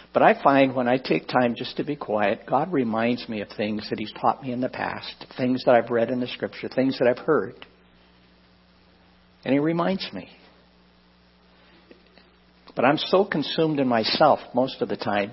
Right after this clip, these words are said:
that I'm all about telling Him what I want to tell Him. And sometimes it isn't very polite on my part. I'm glad that God is gracious. Uh, he's patient.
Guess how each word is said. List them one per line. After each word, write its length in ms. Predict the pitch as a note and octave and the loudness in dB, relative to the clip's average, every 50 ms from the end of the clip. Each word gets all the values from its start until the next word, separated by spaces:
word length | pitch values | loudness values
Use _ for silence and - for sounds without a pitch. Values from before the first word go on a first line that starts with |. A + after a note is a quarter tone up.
| - - | -8 -6
that 100 | C3 A#2 | -4 -4
I'm 180 | G#2+ - - - | -4 -4 -4 0
all 300 | A#2+ A#2+ C3+ C#3+ C#3+ C#3 | 4 6 8 8 8 6
about 300 | A#2+ A#2+ A#2 A2 G#2+ - - - - _ _ - | 6 6 6 4 4 2 -4 -18 -20 _ _ 0
telling 300 | - C#3 B2+ B2+ A#2+ A2 | 2 2 4 4 2 2
Him 240 | A#2+ A#2 G#2 G#2 | 2 0 0 0
what 140 | G2+ G2+ A2 | -2 -2 0
I 120 | A2 A2+ A#2+ | 0 2 2
want 240 | A2 G#2 G2+ F#2 | 0 0 -2 -2
to 100 | - - | -2 0
tell 160 | - G2+ F2+ - | 0 0 0 0
Him. 140 | - - - - _ _ _ _ _ _ _ _ _ _ _ _ _ _ _ _ _ _ _ _ _ _ _ _ _ _ _ _ _ _ _ _ _ _ _ - - | -4 -8 -16 -20 _ _ _ _ _ _ _ _ _ _ _ _ _ _ _ _ _ _ _ _ _ _ _ _ _ _ _ _ _ _ _ _ _ _ _ -16 -12
And 100 | A2+ A2 | -10 -6
sometimes 540 | - - E3 F#3+ - - C3+ B2 A#2+ A2+ C#3 | -2 0 0 0 0 2 2 2 2 0 -2
it 100 | B2 G#2+ | -2 -2
isn't 280 | A#2 A2+ - B2 - - | -2 -2 -4 -4 -4 -2
very 180 | A#2 A2 A2 | -2 -2 -2
polite 480 | A2 - - A2+ G#2+ A2 A2+ F#2+ - - | -4 -4 -2 0 2 4 2 2 0 -2
on 180 | - G#2 F#2+ | -8 -8 -8
my 180 | F#2+ G#2 G#2 G2 | -6 -6 -6 -6
part. 300 | - - - - - - - _ _ _ _ _ _ _ _ _ _ _ _ _ _ _ _ _ _ _ _ _ _ _ _ _ _ _ _ _ _ _ _ _ _ _ _ _ _ _ _ _ _ _ _ _ _ _ _ _ _ _ _ - - | -6 -6 -8 -8 -8 -10 -16 _ _ _ _ _ _ _ _ _ _ _ _ _ _ _ _ _ _ _ _ _ _ _ _ _ _ _ _ _ _ _ _ _ _ _ _ _ _ _ _ _ _ _ _ _ _ _ _ _ _ _ _ -12 -8
I'm 100 | C3+ A#2+ | -6 -6
glad 380 | A2 - A#2+ A2+ A#2 B2 B2 A#2 | 0 2 4 6 6 6 4 2
that 340 | A2+ G2 - - - G#2+ A2 | 0 -4 -4 -8 -10 -6 -2
God 200 | A2 G#2+ G#2+ G#2 | 0 0 2 0
is 140 | G2+ F#2+ - - | -2 -4 -4 -2
gracious. 440 | A2+ A#2 A#2 G#2+ - - D#3+ - - - - - - - - - - - - - - - - _ | 0 2 2 2 2 0 -2 -2 -4 -8 -10 -12 -14 -18 -20 -20 -20 -20 -20 -20 -20 -20 -20 _
Uh, 300 | - - - G2+ G2 - - - - - | -12 -10 -8 -8 -8 -8 -10 -12 -16 -18
he's 200 | - A#2+ A#2+ A2 - - | -14 -12 -12 -12 -6 -2
patient. 460 | B2+ A#2 A2+ - - D#3+ D#3+ - | 0 0 0 0 -2 -4 -6 -6